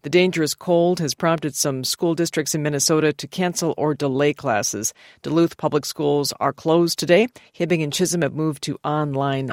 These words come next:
learning days. It'll be another chilly day today. It does get warmer this weekend into next week. I'll have details in just a few minutes.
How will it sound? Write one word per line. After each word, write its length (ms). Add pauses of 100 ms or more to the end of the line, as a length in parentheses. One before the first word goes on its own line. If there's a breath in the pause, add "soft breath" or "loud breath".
learning 520
days. 380 (300 loud breath)
It'll 140
be 120
another 280
chilly 340
day 220
today. 400
It 80
does 220
get 160
warmer 360
this 180
weekend 720
into 240
next 360
week. 320 (340)
I'll 80
have 160
details 560
in 80
just 220
a 40
few 180
minutes. 460